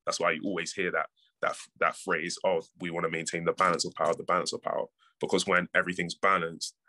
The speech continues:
and it can just go underneath and people can forget about it, we can have nice interactions, which we all want. But when that's not the case, things tend to just go a bit left.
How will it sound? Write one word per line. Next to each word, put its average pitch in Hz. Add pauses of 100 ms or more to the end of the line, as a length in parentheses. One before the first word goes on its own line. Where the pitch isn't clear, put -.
(140)
and 90
it 85
can 80
just -
go 82
underneath 85 (160)
and -
people 87
can 80
forget 85
about 78
it, - (180)
we 82
can 90
have 87
nice 87
interactions, - (160)
which -
we 95
all 95
want. 180 (1160)
But 87
when 90
that's 87
not 101
the 90
case, 82
things 82
tend 82
to -
just -
go 82
a 76
bit 82
left. 85